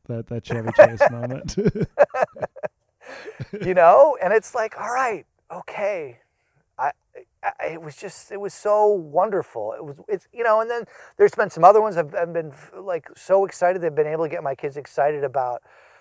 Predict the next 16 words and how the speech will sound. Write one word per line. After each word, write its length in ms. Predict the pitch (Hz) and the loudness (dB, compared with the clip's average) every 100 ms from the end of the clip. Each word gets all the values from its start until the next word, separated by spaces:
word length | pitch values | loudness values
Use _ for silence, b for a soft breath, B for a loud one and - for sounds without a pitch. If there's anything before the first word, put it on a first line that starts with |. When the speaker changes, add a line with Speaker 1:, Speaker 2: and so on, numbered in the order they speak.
| b | b
Speaker 2:
about, 340 | 127 131 127 - | -6 0 0 -2
uh, 460 | 127 110 104 101 107 - | -4 -4 -4 -8 -12 -8
Neil 180 | 151 156 | -2 0
Diamond. 580 | 127 135 156 190 190 _ _ _ _ _ _ _ _ | 2 2 0 -4 -8 _ _ _ _ _ _ _ _
Speaker 1:
Uh-huh. 220 | 123 120 135 | -10 -10 -6
Speaker 2:
You 60 | |
know, 320 | 135 147 180 143 | -4 -4 -6 -10
that's 180 | 135 | -12
been, 160 | - 147 _ | -12 -14 _
that's 220 | 139 143 | -4 -4
been 180 | 196 170 | -6 -8
great. 500 | 165 170 175 - _ _ b b b b b b | -4 -2 -2 -8 _ _ b b b b b b
Um, 300 | 139 127 123 131 | -4 -4 -4 -8
but, 240 | 185 196 - | -8 -8 -8
but, 200 | 185 - _ _ _ _ | -10 -10 _ _ _ _
but 140 | - | -18